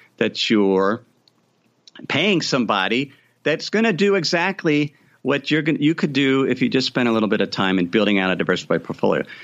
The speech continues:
So meet with a financial planner, have them do a financial plan, even if it costs a couple thousand dollars to do for the project, and then go implement it yourself. You don't need, there's nobody out there smart enough that's gonna do it better than you. There is not a genius out there. Most, most of us as individuals,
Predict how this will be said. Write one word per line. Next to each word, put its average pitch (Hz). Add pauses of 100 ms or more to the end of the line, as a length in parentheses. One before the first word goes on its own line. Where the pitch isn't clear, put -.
(120)
So 143
meet 131
with 120
a 156
financial 113
planner, 92 (840)
have 185
them 220
do 156
a 127
financial 104
plan, 113
even 208
if 196
it 175
costs 135
a 131
couple 113
thousand 104
dollars 92
to 139
do 113
for 131
the 123
project, 127 (200)
and 180
then 240
go 240
implement 208
it 202
yourself. -
You 131
don't 160
need, 147
there's 156
nobody 226
out 180
there 170
smart 143
enough 113
that's 107
gonna 123
do 113
it 104
better 95
than 85
you. 69 (220)
There 127
is 139
not 160
a 131
genius 127
out 87
there. 90
Most, 147 (100)
most 160
of 127
us 120
as 123
individuals, 131